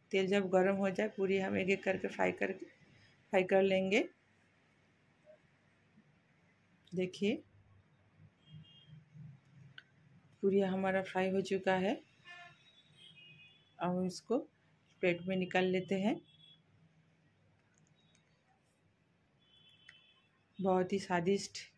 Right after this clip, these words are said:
एक पूरी होता है और सब्जी भी बहुत ही टेस्टी है। आप लोग ज़रूर ट्राई करना एक बार। रेसिपी अगर पसंद आए लाइक, शेयर, सब्सक्राइब ज़रूर करना।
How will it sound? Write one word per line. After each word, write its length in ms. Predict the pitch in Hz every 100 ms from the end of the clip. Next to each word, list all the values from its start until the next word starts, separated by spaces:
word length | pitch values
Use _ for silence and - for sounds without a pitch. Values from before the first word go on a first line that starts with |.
| -
एक 140 | 180 - - 185
पूरी 240 | 185 190
होता 300 | 190 175 185
है 100 | 185
और 160 | 185 180
सब्जी 400 | - 175 165 190
भी 100 | 190
बहुत 320 | 185 185 185
ही 40 |
टेस्टी 400 | 196 185 180 196
है। 280 | 190 196 339 - - - _ _ _ _ _ _ _ _ _ - 175
आप 80 |
लोग 140 | 175 185
ज़रूर 260 | 190 196
ट्राई 280 | 196 196 185
करना 340 | 185 190 190 185
एक 200 | 180 175
बार। 220 | 226 - _ _ - _ _ _ - - - _ - - - _ _ -
रेसिपी 340 | 196 196 202 208
अगर 220 | 196 190
पसंद 420 | 196 185 202 196
आए 280 | 196 233 - 185
लाइक, 240 | 170 185
शेयर, 200 | - 190
सब्सक्राइब 560 | 190 180 175 - 190 180
ज़रूर 280 | 185 190
करना। 500 | 190 185 180 196 330